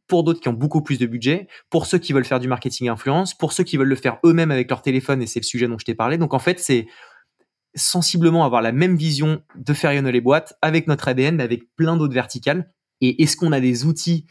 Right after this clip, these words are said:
euh, enfin, est-ce qu'on a des outils, est-ce qu'on a un peu processé ça pour pouvoir scaler les verticales ?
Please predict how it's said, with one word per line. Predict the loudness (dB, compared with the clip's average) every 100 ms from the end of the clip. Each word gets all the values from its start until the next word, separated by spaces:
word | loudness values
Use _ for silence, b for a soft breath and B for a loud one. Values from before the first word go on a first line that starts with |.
| b b
euh, | -4 -4
enfin, | -2 -2
est-ce | 0
qu'on | 0
a | 0
des | -2
outils, | -4 -4
est-ce | -4
qu'on | -2
a | -4
un | -4 -4
peu | -2 0 -2
processé | -4 -2 0 -2 -2
ça | -2 -2
pour | -4 -12
pouvoir | -8 -6
scaler | -4 -2 0 2
les | 0
verticales ? | -2 -6 -2 -2 -2